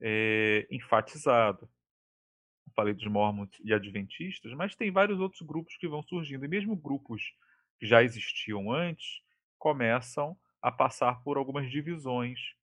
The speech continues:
Os Quakers, né, os Quakers, por exemplo, eh, que tinha aquela coisa da luz interior, né, de você sentir inspiração e falar no meio do culto o que te viesse, ah, eles estavam tendo problemas porque,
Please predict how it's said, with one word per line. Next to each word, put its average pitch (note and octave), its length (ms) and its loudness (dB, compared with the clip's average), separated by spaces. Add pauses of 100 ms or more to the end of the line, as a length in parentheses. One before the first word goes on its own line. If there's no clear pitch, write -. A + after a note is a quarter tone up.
(540)
Os - 180 -18 (300)
Quakers, C3+ 520 -2
né, G2+ 80 -8
os F#2+ 160 -12
Quakers, - 680 2
por A2+ 100 -8
exemplo, G#2+ 720 -6 (540)
eh, G#2 120 -8
que - 120 -20
tinha A2 220 -2
aquela G2+ 260 0
coisa G#2+ 260 -4
da G2 100 -2
luz G#2 280 -2
interior, G#2+ 680 -4
né, G2+ 280 -4
de G2+ 260 -14
você A2 220 -14
sentir A#2+ 400 -10
inspiração A2 600 -6
e A2+ 40 -10
falar A2 500 4
no A#2 100 -4
meio G#2+ 160 -6
do F#2+ 120 -10
culto A#2 380 -8
o G#2+ 40 -14
que - 140 -20
te A#2+ 120 -12
viesse, A2+ 680 -4 (760)
ah, A2+ 800 6 (480)
eles A2 260 0
estavam B2 580 6
tendo B2+ 260 -4
problemas A#2+ 840 0
porque, B2+ 580 -8